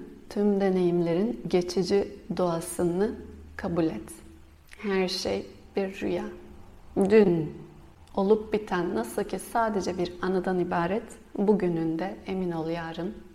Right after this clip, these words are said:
anıdan ibaret olacak. Dolayısıyla o son nefeste bir anıdan başka bir şey kalmayacak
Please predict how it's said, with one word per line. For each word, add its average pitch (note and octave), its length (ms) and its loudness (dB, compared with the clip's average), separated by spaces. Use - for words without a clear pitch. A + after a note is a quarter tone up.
anıdan F3 340 -6
ibaret E3 460 -6
olacak. E3 320 -8
Dolayısıyla E3 540 0
o F#3+ 100 0
son F3+ 420 2
nefeste E3+ 680 -4
bir A3 420 2
anıdan F#3 480 2
başka E3 360 -2
bir - 40 -8
şey - 260 -6
kalmayacak D#3+ 580 -4